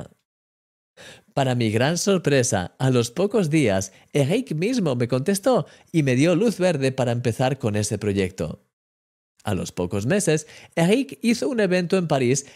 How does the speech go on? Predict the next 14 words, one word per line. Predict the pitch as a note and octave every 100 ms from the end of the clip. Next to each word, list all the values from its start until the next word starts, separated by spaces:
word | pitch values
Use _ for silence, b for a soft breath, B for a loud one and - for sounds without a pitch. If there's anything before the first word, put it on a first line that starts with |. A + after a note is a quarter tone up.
| B
y | - F3
sentí | - D3+ C3+ B2+ - C4
de | C4+ A3
nuevo | G3 F3+ D#3
que | D#3
el |
Espíritu | D3 C3+ E3+ G3 G3+
Santo | - F3 C#3+ C#3+
me | C#3
impulsaba | C3 B2 A2 G3 F#3 C3 A#2+
a | C3 C3
dar | F#3 A3
un | B3 G#3
paso | G#3+ A3+ - B2+